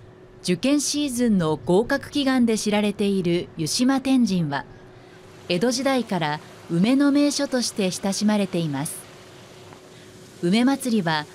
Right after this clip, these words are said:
毎年四十万人ほど訪れ、今回で六十五回目を迎えました。園内には樹齢七十年から八十年ほどのおよそ三百本の梅が植えられています。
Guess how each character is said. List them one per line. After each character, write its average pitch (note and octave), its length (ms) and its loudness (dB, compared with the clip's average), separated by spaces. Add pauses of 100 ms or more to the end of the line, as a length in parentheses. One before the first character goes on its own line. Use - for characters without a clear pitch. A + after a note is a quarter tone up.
(200)
毎 G3+ 240 0
年 A#3+ 340 -2
四 A3 280 2
十 C4+ 180 0
万 C4+ 260 2
人 B3+ 200 4
ほ A#3 140 0
ど A#3 180 2
訪 A3+ 160 -4 (120)
れ、 F3+ 200 -2 (440)
今 D4 220 0
回 A#3 240 -2
で D3+ 360 -4
六 D#3+ 280 -2
十 C4+ 260 -2
五 B3+ 140 0
回 C4+ 240 0
目 C4+ 140 2
を A3+ 120 2
迎 E3+ 260 -2
え F3 60 -2
ま F3 120 0
し - 100 -8
た。 - 200 -10 (1160)
園 B3+ 220 4
内 A#3 200 4
に G3+ 140 2
は C#3+ 220 -2 (360)
樹 F3 200 0
齢 A#3+ 340 2
七 G3 320 2
十 C#4 240 -2
年 B3+ 240 2
か G3+ 160 -2
ら E3 140 -2
八 D#3 320 -2
十 B3 200 2
年 A#3+ 220 4
ほ A3 160 0
ど G3+ 140 0
の F3+ 240 -2 (380)
お F3+ 120 0
よ G#3+ 120 2
そ A3 220 0
三 A3 300 0
百 D4 240 0
本 B3+ 200 4
の A3 140 4
梅 G3+ 220 2
が G3 160 2
植 E3 140 0
え F3 40 2
ら F3+ 100 0
れ F3 120 -2
て F3 120 -4
い E3+ 100 -2
ま D#3 160 -2
す。 - 180 -14